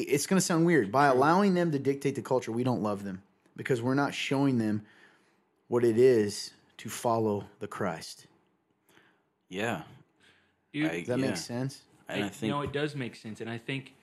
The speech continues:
Speaker 2: the truth at the end of the day is, is that we're a bunch of Elijahs that don't wanna go to the mountaintop and, and fight the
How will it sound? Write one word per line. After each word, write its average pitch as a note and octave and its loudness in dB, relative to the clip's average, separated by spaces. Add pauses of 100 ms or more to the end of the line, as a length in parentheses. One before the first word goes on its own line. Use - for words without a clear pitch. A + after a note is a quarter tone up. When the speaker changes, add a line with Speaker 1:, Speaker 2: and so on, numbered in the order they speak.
(240)
Speaker 2:
the - -12
truth C#3+ -8
at C3 -8
the C3 -8
end D3 -6
of C#3+ -8
the C3+ -8
day C#3 -2
is, G#2+ -6
is G2+ -18
that G#2 -8
we're B2 -4
a A#2+ -4
bunch A#2+ -10
of G#2+ -16
Elijahs A2 -8
that G2 -12
don't G#2 -12
wanna G#2 -16
go G#2+ -10
to G#2+ -12
the G#2+ -12
mountaintop G#2 -14
and, G2 -16 (480)
and F#2 -16
fight G#2 -8
the F#2+ -8